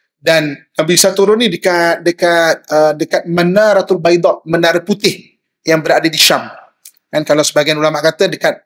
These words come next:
dekat Masjid Damsyik tu, dekat Masjid Damsyik tu dia ada,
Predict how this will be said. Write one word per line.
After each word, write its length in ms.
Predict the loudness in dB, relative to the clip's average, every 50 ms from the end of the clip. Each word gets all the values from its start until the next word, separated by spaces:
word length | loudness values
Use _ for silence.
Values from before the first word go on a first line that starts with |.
| _ _ _ _ -10
dekat 200 | -6 -2 -2 0 0
Masjid 200 | 2 2 2 2
Damsyik 440 | 2 2 2 2 2 2 2 0
tu, 160 | 0 -2 -2 -2
dekat 120 | 0 -2 -2 -2
Masjid 120 | -2 -2 -2 -2
Damsyik 240 | 0 0 -2 -2 0
tu 100 | 2 0 0 0 -4 _ _ _ _ _ -4
dia 240 | 0 0 0 2
ada, 140 | 2 2 2